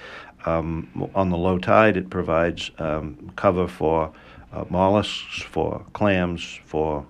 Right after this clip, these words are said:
crabs, other types of things. As it was harvested, or as it's proposed to be harvested, there are some, uh, rules, uh, that you m-,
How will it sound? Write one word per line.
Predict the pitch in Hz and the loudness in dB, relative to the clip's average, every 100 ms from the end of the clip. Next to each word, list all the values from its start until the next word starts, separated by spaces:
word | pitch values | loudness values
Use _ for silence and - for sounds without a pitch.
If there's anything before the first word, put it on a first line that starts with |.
| - | -8
crabs, | - 95 90 82 82 - | 2 4 4 0 -6 -2
other | 92 80 | 0 0
types | - 73 - | -4 -6 -6
of | - | -10
things. | - 78 - - - - - - - - - - | -6 -8 -8 -14 -12 -10 -12 -14 -20 -20 -20 4
As | 120 127 127 | 6 8 6
it | 123 | 4
was | 117 101 - | 2 0 -2
harvested, | - 180 208 - - - | -2 2 4 2 0 -2
or | 87 92 | 0 -2
as | 92 | -2
it's | 95 - - - - | -4 -8 -12 -16 -6
proposed | 92 95 117 120 | -4 2 2 2
to | 87 | 0
be | 90 | -2
harvested, | 87 82 82 - 90 | 2 2 0 -2 0
there | 92 92 | 4 6
are | 107 | 6
some, | - 101 90 82 - - _ - _ | 6 2 0 -2 -8 -20 _ -20 _
uh, | 92 90 | -4 2
rules, | 113 151 95 67 - - | 6 6 6 0 -10 -6
uh, | 87 90 | -4 -2
that | 95 95 98 | 0 0 2
you | 104 | 2
m-, | 101 101 | 2 -2